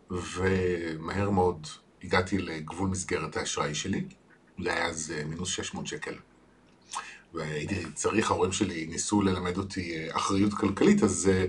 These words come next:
הייתי צריך למכור את הדיסקמן, היה לי אז דיסקמן, אה, שהורים שלי קנו לי כשהייתי בחו"ל, אז מכרתי אותו כדי לסגור את המינוס.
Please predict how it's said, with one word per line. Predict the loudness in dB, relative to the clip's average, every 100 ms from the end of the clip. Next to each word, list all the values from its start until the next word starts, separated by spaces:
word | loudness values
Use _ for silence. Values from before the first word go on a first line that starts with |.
| -2 -14
הייתי | -6 0
צריך | 4 6
למכור | 8 10 10
את | 8
הדיסקמן, | 4 4 4 2 0
היה | 2
לי | 2
אז | 2
דיסקמן, | -4 -2 -2 0 -2 -4 -12 -16 -14 -16 -18 -6 2
אה, | 6 6 6 4 0 -2 -8 -14 _ -20 _ _
שהורים | -10 -10 -12 -2 0 0
שלי | 2 2
קנו | 2 2
לי | 2
כשהייתי | 0 -2 -2
בחו"ל, | 2 8 8
אז | 8
מכרתי | 6 8 8 6 2
אותו | 8 10 10 6
כדי | 2 0 0
לסגור | -2 -4 -2 -2
את | -2
המינוס. | -6 -6 -6 -10